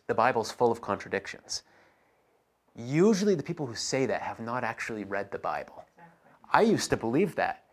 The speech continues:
Speaker 1: and that's how I excuse sin in my life. "Well, it's a good book, you know, I generally believe in it, but, you know, it's old and has a lot of contradictions." I, I, I had never read it. I couldn't have named one if you asked me. And the reality is,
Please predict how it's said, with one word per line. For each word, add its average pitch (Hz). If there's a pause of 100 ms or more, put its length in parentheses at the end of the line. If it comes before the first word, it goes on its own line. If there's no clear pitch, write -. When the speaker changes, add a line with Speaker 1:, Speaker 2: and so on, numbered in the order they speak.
(120)
Speaker 1:
and 117
that's 156
how 117
I 113
excuse 135
sin 196
in 127
my 82
life. - (240)
"Well, 220
it's 214
a 185
good 233
book, 143
you 165
know, 147
I 143
generally 151
believe 170
in 165
it, 160
but, 139
you 139
know, 131
it's 120
old 123
and 113
has 113
a 113
lot 113
of 113
contradictions." 107 (220)
I, 254
I, 247
I -
had 277
never 277
read 269
it. - (220)
I 180
couldn't 196
have 156
named 160
one 127
if 104
you 98
asked 95
me. 92 (440)
And 131
the 120
reality 143
is, 120